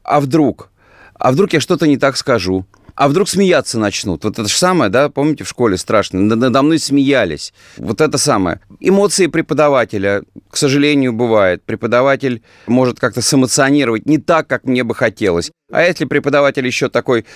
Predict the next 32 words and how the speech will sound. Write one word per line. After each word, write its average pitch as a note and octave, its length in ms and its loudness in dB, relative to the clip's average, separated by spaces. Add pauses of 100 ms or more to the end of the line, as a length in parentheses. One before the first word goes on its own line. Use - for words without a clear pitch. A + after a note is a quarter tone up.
(140)
с - 160 -4
юмором, D#3+ 420 2
да, C#3 160 2
он A#2+ 100 -2
тоже D3+ 200 0
что-то C3 320 -4
может C3 280 2
сказать. A2+ 600 0 (340)
И D#3 360 2 (140)
вы A2+ 480 -2
боитесь. C3 600 -2 (360)
А C3 120 2
искусственный G3 460 -2
интеллект, F#3+ 360 0
он F3+ 140 2
вас F3+ 280 0
не E3 100 2
оценивает. E3 580 -4 (160)
Он D#3+ 280 4
эмоционально D#3 1040 0 (200)
бесстрастен C#3+ 880 -2
абсолютно. - 680 -2 (120)
Он F#3 260 2
оценивает F3 800 0
ваши A#2+ 540 0
знания. G2 580 -2 (340)
Если C#3 300 2
вы A2 100 0
знаете, G#3+ 560 0
он E3 140 0
скажет C3 400 -2 (160)
«хорошо». F2+ 480 -2